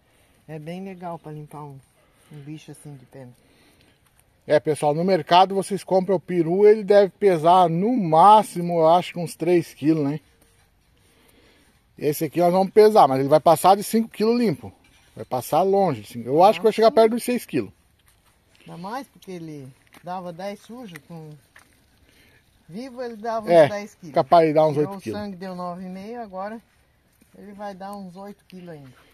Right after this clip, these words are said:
Speaker 2: Nós vamos logo tá pesando pra vocês verem, pessoal. O que tu vai fazer agora, mãe?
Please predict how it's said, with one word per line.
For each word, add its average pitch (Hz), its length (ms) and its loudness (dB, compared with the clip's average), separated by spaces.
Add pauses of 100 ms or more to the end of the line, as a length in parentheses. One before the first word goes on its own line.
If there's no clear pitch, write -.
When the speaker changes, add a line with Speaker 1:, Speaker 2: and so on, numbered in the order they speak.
(120)
Speaker 2:
Nós 143 160 -6
vamos 160 200 -4
logo 160 200 2
tá 156 140 -2
pesando 151 320 0
pra 147 100 -2
vocês 143 280 -4
verem, 123 140 -6
pessoal. 95 340 -16 (1300)
O - 20 -20
que 208 140 6
tu 233 100 4
vai 233 120 8
fazer 233 260 6
agora, 233 340 8
mãe? 143 220 -2